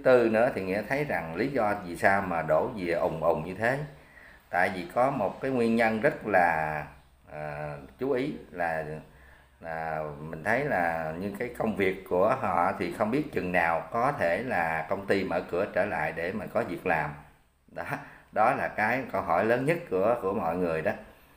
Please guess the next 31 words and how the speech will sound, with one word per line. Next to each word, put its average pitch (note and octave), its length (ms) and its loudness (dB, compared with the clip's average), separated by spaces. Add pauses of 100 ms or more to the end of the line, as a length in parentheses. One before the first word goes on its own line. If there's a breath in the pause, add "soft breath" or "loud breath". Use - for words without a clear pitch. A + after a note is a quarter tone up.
(400 loud breath)
Cho G#2 80 -6
nên G2+ 320 0
á, A2 160 -4
là E2 640 0
nếu C#3+ 320 2
mà E2 160 0
thì F#2 140 -6
Nghĩa F#2 140 0
nghĩ A2 180 0
rằng E2+ 360 2
mà D#2+ 300 0
nhà D#2+ 140 -2
nước B2 320 4
mà F2+ 100 0
cho G2 300 2
hay F#2+ 180 0 (160)
trước E3 200 6 (120)
cái D3 80 -4
thông G2+ 240 -4
tin G2+ 240 4
đó A2 100 -2
là D#2+ 460 0 (380 loud breath)
công G2+ 220 -4
ty G#2 280 2
sẽ A2+ 80 4
chừng F2 240 -4
nào E2+ 180 2
mở D#2+ 200 2 (140)
cửa F2+ 380 4
hay A2+ 140 2
là D#2 460 0